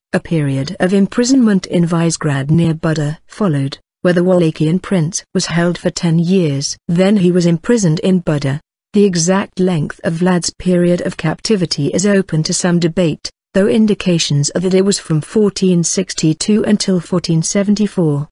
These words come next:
Diplomatic correspondence from Buda seems to indicate that the period of Vlad's effective confinement was relatively short. Radu's openly pro-Ottoman policy as voivode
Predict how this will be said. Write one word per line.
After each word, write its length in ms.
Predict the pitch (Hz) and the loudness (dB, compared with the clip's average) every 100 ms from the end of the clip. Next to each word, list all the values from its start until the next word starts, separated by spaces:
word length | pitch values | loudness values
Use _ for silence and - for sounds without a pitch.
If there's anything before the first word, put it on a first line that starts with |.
| _ | _
Diplomatic 760 | - 466 190 170 156 160 160 - | -4 -2 0 0 0 -2 -4 -4
correspondence 1040 | - 190 196 - 190 165 147 135 - - | 0 0 0 -4 -2 0 0 -2 -4 -4
from 160 | - 160 | -2 0
Buda 320 | 160 156 160 | 0 0 -2
seems 320 | - 180 175 | 0 0 0
to 180 | - - | -2 0
indicate 520 | 208 196 - 147 147 - | 2 2 0 -2 -2 -2
that 120 | 180 | -2
the 100 | 180 | -2
period 560 | - 165 139 135 139 - | -2 -2 0 -2 -4 -4
of 140 | 180 | -2
Vlad's 420 | 170 185 202 190 180 | 0 0 2 0 -2
effective 600 | - 208 - 156 143 - | -2 -6 -4 -4 -2 0
confinement 720 | 208 - 185 180 170 156 180 | 0 0 0 2 2 0 0
was 180 | 175 165 | 0 2
relatively 580 | 180 214 - 160 160 | 2 0 -2 0 0
short. 520 | 170 - 143 127 - - 175 | 0 -2 -2 -4 -10 -8 -2
Radu's 400 | 170 147 139 147 - | 0 0 -2 -2 0
openly 480 | 196 - 208 202 170 | -2 0 2 2 2
pro-Ottoman 760 | - 190 175 180 - 185 170 | 0 0 0 0 0 0 0
policy 560 | - 185 160 - 151 - | 0 0 0 0 -2 0
as 180 | 170 165 | -2 0
voivode 560 | 185 190 196 185 190 | 0 2 2 2 0